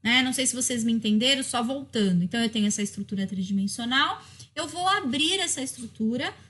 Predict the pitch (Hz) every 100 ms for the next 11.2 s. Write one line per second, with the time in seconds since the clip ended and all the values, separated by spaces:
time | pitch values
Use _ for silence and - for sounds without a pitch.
0 | _ - 262 285 285 269 - 277 277 302
1 | - - _ _ _ _ _ _ _ _
2 | 285 269 202 180 180 - - _ _ 196
3 | 294 302 392 - - - 320 339 339 330
4 | - 320 - - 233 190 180 - - 214
5 | 233 - 240 220 208 208 202 208 190 196
6 | 196 190 190 196 202 226 269 339 392 523
7 | - 554 554 - - 320 240 220 220 214
8 | 208 208 - - 370 - 277 277 277 285
9 | 240 233 233 220 220 220 254 220 226 240
10 | - 277 254 233 233 254 277 - 233 226
11 | 240